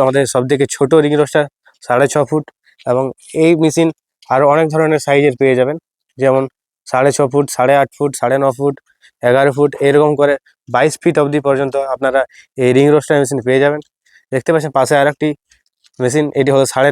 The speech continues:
ন ফুটের, আগে দেখালাম আপনাকে এটা সাড়ে ছ ফুট, এটা কিন্তু সাড়ে ন ফুট, সেম মেশিন কিন্তু সাইজ বড়, এর ক্যাপাসিটি বেশি। আপনি এই মেশিন দ্বারাই প্রতি ঘন্টায় তিনশো থেকে চারশো কেজি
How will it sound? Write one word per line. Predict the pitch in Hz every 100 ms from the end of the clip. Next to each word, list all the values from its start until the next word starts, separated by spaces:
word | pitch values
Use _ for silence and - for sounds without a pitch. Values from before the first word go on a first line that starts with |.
| 139
ন | 143
ফুটের, | 151 143 151 _ _ _ -
আগে | 127 127 131
দেখালাম | 131 135 143
আপনাকে | 139 147 139 143
এটা | 135 143 - _ _
সাড়ে | - 127
ছ | 131 143 135
ফুট, | 160 - _ _ -
এটা | 127
কিন্তু | 131 139 139
সাড়ে | 120 127
ন | 131 139
ফুট, | - 156 - _ _ -
সেম | - 165 170 143
মেশিন | 123 143 151 -
কিন্তু | 143 135 131
সাইজ | 135 143 131
বড়, | 135 147 - _ _
এর | 131 131
ক্যাপাসিটি | 139 147 147 151 147
বেশি। | 139 123 165 - _ _ _ _ _ _ _ -
আপনি | 151 143 151
এই | 160
মেশিন | 165 147 170
দ্বারাই | 147 160 -
প্রতি | 139 156
ঘন্টায় | 143 147 147 135
তিনশো | 156 151 156
থেকে | 151 147
চারশো | 143 131 160
কেজি | 143 143